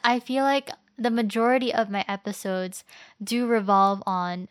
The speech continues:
you know, do I think this is something that another person would enjoy? I mean, I think that's always on the mind of any podcaster or any content creator. Like, how will this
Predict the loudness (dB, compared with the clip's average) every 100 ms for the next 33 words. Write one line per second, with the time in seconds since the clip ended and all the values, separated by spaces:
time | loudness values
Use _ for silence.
0 | _ -6 -4 -6 -2 4 6 6 0 -6
1 | -6 -6 -6 -8 -8 -8 -8 -10 -10 -10
2 | -8 -6 -6 -8 _ -20 0 2 6 6
3 | 6 2 0 -6 -6 -4 -6 -6 -8 -12
4 | -8 -8 -6 -8 -8 -10 -8 -2 -2 0
5 | 0 0 2 2 2 2 2 4 2 2
6 | -2 -2 -2 -2 -4 -8 _ -20 -20 -4
7 | 2 4 4 2 -2 -2 -2 0 0 -4
8 | -6 -6 -6 -8 -4 -4 -4 -6 -8 -8
9 | -10 -8 -10 -6 -4 -4 -6 -8 -6 -4
10 | -4 -4 -4 -6 -6 -10 -16